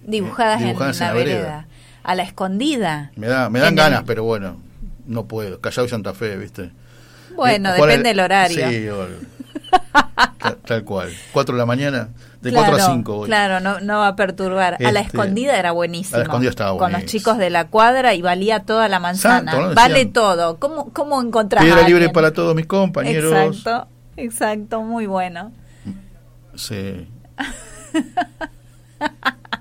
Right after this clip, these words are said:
Speaker 1: ¿A qué jugaba, Dani? Vaya pensando, que ahora
Speaker 2: Volvió,
Speaker 1: le pregunto.
Speaker 2: uh, mirá esto, volvió Ofelia.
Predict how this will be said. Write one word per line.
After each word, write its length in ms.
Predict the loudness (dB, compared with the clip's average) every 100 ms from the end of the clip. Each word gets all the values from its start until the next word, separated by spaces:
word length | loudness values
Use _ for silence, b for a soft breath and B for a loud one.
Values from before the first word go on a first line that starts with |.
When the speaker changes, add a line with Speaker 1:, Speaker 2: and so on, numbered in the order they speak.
| -14 -20 -20 -20 B B B -10 -8 -2
Speaker 1:
¿A 140 | -2 -2
qué 160 | -4
jugaba, 500 | -2 4 8 8 8
Dani? 360 | 8 6 2 0
Vaya 300 | 0 0 0
pensando, 600 | 0 -2 2 0 2 0
que 80 | 2
ahora 140 | 4
Speaker 2:
Volvió, 280 | 4 6 6
Speaker 1:
le 60 | 8
pregunto. 560 | 6 6 6 8 8 6
Speaker 2:
uh, 40 |
mirá 180 | 6 4
esto, 260 | 4 -2
volvió 240 | 0 0 0
Ofelia. 440 | 0 -4 -4 -10